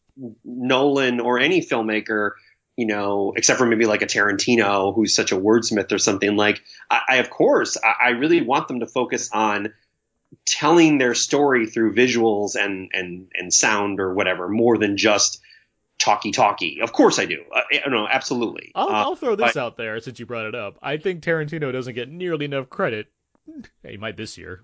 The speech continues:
Speaker 2: uh, but for, not nearly enough credit for how good he is with the stuff that isn't dialogue.
Speaker 1: Oh, oh, I
Speaker 2: I,
Speaker 1: think he's, I think
Speaker 2: I,
Speaker 1: he's
Speaker 2: I,
Speaker 1: terrific.
Speaker 2: I think he's a treme-, he's a tremendous, uh, not just a great writer, he's a tremendous director as far as getting across scenes full of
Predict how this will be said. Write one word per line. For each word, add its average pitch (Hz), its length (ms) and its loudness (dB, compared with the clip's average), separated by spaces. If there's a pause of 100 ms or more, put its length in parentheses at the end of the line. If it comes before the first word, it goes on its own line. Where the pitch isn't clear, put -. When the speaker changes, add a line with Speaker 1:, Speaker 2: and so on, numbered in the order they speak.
Speaker 2:
uh, 98 240 -8
but 113 320 -10
for, 175 120 -14
not 175 240 -4
nearly 185 280 -2
enough 147 180 -2
credit 151 300 0
for 120 360 -2
how 156 240 2
good 131 220 -2
he 127 160 -2
is 117 220 -4
with 104 220 -8
the 117 80 -10
stuff - 260 -8
that 107 100 -6
isn't 127 240 -6
dialogue. 269 560 2 (260)
Speaker 1:
Oh, 240 120 2
oh, - 40 4
I 117 80 2
Speaker 2:
I, - 60 -6
Speaker 1:
think 143 220 -6
he's, - 380 -16
I 127 120 0
think 143 180 -6
Speaker 2:
I, - 20 -10
Speaker 1:
he's 123 180 -12
Speaker 2:
I, - 180 -12
Speaker 1:
terrific. 120 340 -6 (100)
Speaker 2:
I 127 80 0
think 127 160 -4
he's 123 80 -2
a 127 80 -2
treme-, 131 320 -4
he's 135 160 -4
a 139 40 -2
tremendous, 135 560 -4
uh, 117 180 -4
not 135 200 -4
just 143 180 -6
a 110 40 -16
great 131 280 -4
writer, 113 360 -2
he's 147 140 -6
a 175 40 -8
tremendous 135 460 -6
director 120 540 -4
as 101 120 -10
far 107 220 -6
as 95 120 -8
getting 107 240 -6
across 110 360 -6
scenes 113 400 -8
full 107 240 -4
of 98 180 -10